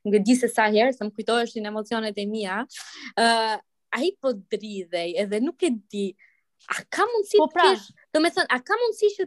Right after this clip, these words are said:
Speaker 1: një njeri të ndjejet njëjtat, do me thënë, për dy persona të ndryshëm, shumë emocione në të njëjtën kohë, se nuk është se është ndaj kohë shumë e gjatë që ka kaluar që nga momenti që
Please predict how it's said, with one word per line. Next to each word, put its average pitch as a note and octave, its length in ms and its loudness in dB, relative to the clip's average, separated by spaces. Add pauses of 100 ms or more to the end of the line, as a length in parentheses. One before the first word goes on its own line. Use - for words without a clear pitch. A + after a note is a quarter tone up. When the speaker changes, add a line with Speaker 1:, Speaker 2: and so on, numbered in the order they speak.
(140)
Speaker 1:
një D#4 220 -6
njeri D#4 360 -6 (160)
të C#4 140 2
ndjejet B3+ 560 0
njëjtat, B3 360 -2 (200)
do G#3+ 200 -4
me B3 80 4
thënë, A#3 160 0 (840)
për B3 100 4
dy F4+ 80 4
persona D4+ 340 2
të C4 160 0
ndryshëm, C4+ 380 -2 (360)
shumë D4+ 300 2
emocione C4 680 2 (100)
në - 420 -4
të B3 60 0
njëjtën B3 320 -2
kohë, B3+ 240 -2
se C#4+ 120 -6
nuk G4 200 -2
është B4+ 140 -2
se A4+ 100 2
është A4 100 -2
ndaj G#4 140 -6
kohë G4+ 180 -2
shumë F#4 180 -6
e D4+ 60 -6
gjatë D#4 300 -6
që C#4+ 100 -14
ka C#4 120 -4
kaluar C4 420 -2
që B3+ 100 -10
nga B3+ 140 -2
momenti A#3+ 400 -6
që A3+ 140 -4